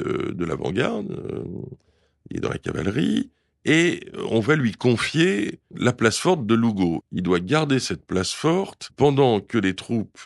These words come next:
de Ney sont en opération contre la guérilla, et pendant que les troupes de Soult sont en train d'envahir le Portugal. On est, euh, on est un peu, on est dans les premiers mois de l'année dix-huit cent neuf. Donc,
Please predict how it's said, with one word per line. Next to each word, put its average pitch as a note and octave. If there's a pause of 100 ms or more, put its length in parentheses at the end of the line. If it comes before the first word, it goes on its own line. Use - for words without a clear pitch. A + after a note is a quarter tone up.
de F#2
Ney F#2+
sont -
en F#2+
opération E2+
contre D#2+
la E2
guérilla, G2+ (520)
et -
pendant D3+
que -
les G2+
troupes F#2
de F2
Soult F3 (120)
sont -
en -
train C3+
d'envahir G#2+
le F#2
Portugal. E2+
On D#2+
est, G2+
euh, D2+ (640)
on F2+
est F#2
un F#2
peu, D2+ (240)
on E2+
est F#2+
dans F2
les E2+
premiers F#2+
mois G2+
de G2
l'année F2
dix-huit F2
cent D2+
neuf. - (1200)
Donc, B2